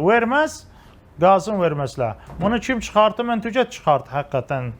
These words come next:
Heyəl Amməli Zaraibdən kitab gəlib özləri üçün qaz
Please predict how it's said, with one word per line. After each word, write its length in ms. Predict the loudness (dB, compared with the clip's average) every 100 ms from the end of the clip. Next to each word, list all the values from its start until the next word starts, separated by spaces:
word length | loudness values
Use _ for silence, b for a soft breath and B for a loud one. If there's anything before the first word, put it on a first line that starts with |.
| B B B B -6
Heyəl 400 | 2 4 4 2
Amməli 540 | 2 2 0 -2 0
Zaraibdən 560 | 2 4 4 2 -2 -4
kitab 320 | -2 -2 0
gəlib 320 | 2 2 0 -4
özləri 340 | 0 0 0
üçün 220 | -6 -8 -10 B B B -4
qaz 380 | 4 4 4 -2